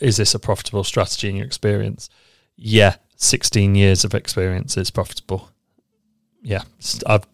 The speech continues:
got a video coming out in June actually on this, um, where I've sort of broke down sixteen years of my trading, uh, lay the draw, um, and literally every, I broke down everything, how to find the best matches.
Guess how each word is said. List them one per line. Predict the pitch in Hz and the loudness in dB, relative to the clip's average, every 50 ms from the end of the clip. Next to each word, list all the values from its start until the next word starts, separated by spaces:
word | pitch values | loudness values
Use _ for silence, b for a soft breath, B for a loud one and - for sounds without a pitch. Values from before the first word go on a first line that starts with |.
| _ _ _ _ | _ _ _ _
got | - 135 127 | 2 2 6
a | |
video | 120 120 113 110 104 101 | 6 6 8 8 6 6
coming | - - 110 104 98 | 4 0 -2 0 0
out | 98 107 | 0 0
in | - 104 | -2 -2
June | 95 - 110 107 101 95 | 0 2 4 4 4 2
actually | 92 - - - - 98 98 | 0 -4 -6 -6 -4 -2 -2
on | 98 98 95 | -2 0 0
this, | 98 98 - - - - b b b b b b b b b b b - | -2 -2 -2 -4 -6 -6 b b b b b b b b b b b 0
um, | 101 98 95 95 98 95 95 95 92 95 104 - _ _ _ _ _ _ _ _ _ _ _ | 2 4 6 6 6 4 4 2 2 0 -2 -4 _ _ _ _ _ _ _ _ _ _ _
where | 107 104 98 95 95 | 2 2 4 4 4
I've | 92 90 - | 2 2 0
sort | - 110 92 - - | 0 -2 -2 -2 -6
of | _ _ | _ _
broke | - - - 113 113 - | -8 0 2 2 2 2
down | - 107 101 98 | 2 2 4 4
sixteen | 92 - - - - - 104 95 95 95 | 2 0 -2 -4 -4 -4 -2 -2 0 2
years | 95 98 98 98 92 - - _ | 2 4 4 2 2 -2 -2 _
of | 117 104 95 90 - | 4 4 4 2 0
my | 110 95 95 92 | -2 -2 -2 -2
trading, | 92 - - 107 98 101 98 104 98 95 101 101 98 b b b b b b b b b | -4 0 2 4 4 4 4 2 2 2 0 -2 -4 b b b b b b b b b
uh, | 110 104 101 | 0 2 2
lay | 95 95 95 | 4 4 4
the | 92 95 | 2 2
draw, | 92 - 113 104 104 101 104 - | 2 4 6 6 6 6 4 2
um, | - 104 101 95 92 92 90 92 92 92 98 - - _ | -2 -4 -2 -2 -2 -2 -2 -2 -4 -4 -6 -8 -8 _
and | - 110 107 - | -4 -4 -2 0
literally | - 113 120 120 - - 107 95 101 - - | 0 0 0 0 0 -2 -2 -4 -6 -2 2
every, | - 117 104 95 107 104 107 - - | 4 4 4 4 4 0 0 2 0
I | 110 | -2
broke | 101 - 113 117 - | 2 2 2 2 2
down | - 117 104 101 110 - - | 0 0 2 2 0 0 2
everything, | 117 107 101 101 - - 101 98 | 2 2 2 0 -2 0 2 4
how | 104 101 | 4 4
to | - - | 2 2
find | - 113 101 101 | 0 2 2 4
the | 104 95 | 4 2
best | 107 98 - - | 2 2 4 4
matches. | 120 117 117 - 120 117 113 107 - | 2 2 4 4 6 6 6 6 4